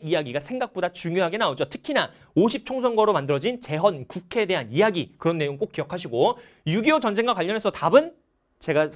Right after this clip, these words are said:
강의에서 말씀드렸어요. 육이오 전쟁 문제가 나왔다? 정답은 그거예요. 그래서 어디 갔어? 인천 상륙작전. 그래서 이런 거, 이런 거, 이런 영화들을 배경으로 하고 있다. 참 아픈 역사입니다. 그리고 현대 정치사에 대해서는 박-,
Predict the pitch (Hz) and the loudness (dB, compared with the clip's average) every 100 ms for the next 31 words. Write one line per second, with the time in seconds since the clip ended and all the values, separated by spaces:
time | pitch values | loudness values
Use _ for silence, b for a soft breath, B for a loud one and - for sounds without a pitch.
0 | - 156 147 139 117 104 127 110 107 107 | -10 -8 -6 -6 -8 -10 -14 -16 -14 -12
1 | 120 156 233 269 233 165 202 143 113 233 | -8 -4 -2 -2 -2 -2 0 0 0 -2
2 | 233 147 131 208 294 _ _ - 190 160 | -2 -4 2 2 0 _ _ -4 -2 -4
3 | - - _ b b 123 190 214 b b | -6 -18 _ b b 0 2 2 b b
4 | b 160 226 - 117 - - 240 233 202 | b 0 0 0 -6 -8 -6 -2 0 -2
5 | 170 - 120 202 - _ 170 143 160 214 | -4 -2 0 0 -4 _ -2 -2 4 4
6 | 226 214 175 190 170 151 165 131 139 151 | 6 4 4 2 2 2 0 -2 -2 0
7 | 226 226 131 139 151 180 233 170 160 - | -2 -2 -4 -2 -2 -2 -2 -4 -6 -8
8 | 240 - 120 - 311 214 - 190 202 185 | -10 -8 -10 -8 -8 -8 -8 -6 -2 -2
9 | 113 B B - 190 175 285 - - - | -2 B B 0 2 4 2 -2 -8 -4
10 | 262 233 233 - 151 156 156 135 120 110 | -2 0 0 -2 -8 -6 -6 -4 -4 -4
11 | 143 254 - b b - | -2 -2 -6 b b -14